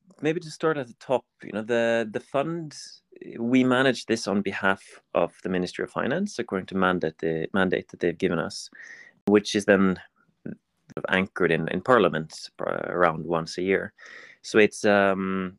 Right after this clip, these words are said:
politically deci-, decided mandate, and we try to safeguard and build financial wealth for future generations of Norwegians. That is really the main goal, but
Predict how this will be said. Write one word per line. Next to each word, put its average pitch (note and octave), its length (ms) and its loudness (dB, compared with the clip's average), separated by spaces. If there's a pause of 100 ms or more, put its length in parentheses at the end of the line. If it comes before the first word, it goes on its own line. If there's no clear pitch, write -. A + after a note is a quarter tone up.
politically A2 460 -4
deci-, F2+ 440 -4
decided E2+ 640 -4
mandate, G#2+ 500 0
and D3 220 -2
we A#2+ 280 2
try A2 300 2
to - 200 -8
safeguard C3+ 560 0
and B2 120 -6
build A2+ 320 0
financial G2 640 -4
wealth E2 280 0 (120)
for E2 240 -2
future D#2+ 560 -6
generations D#2+ 580 -6
of - 140 -8
Norwegians. G2 580 -6 (760)
That A#2+ 140 6
is A#2 120 2
really A#2 180 6
the G2 80 -2
main G2 300 2
goal, D#3+ 380 2
but - 340 -2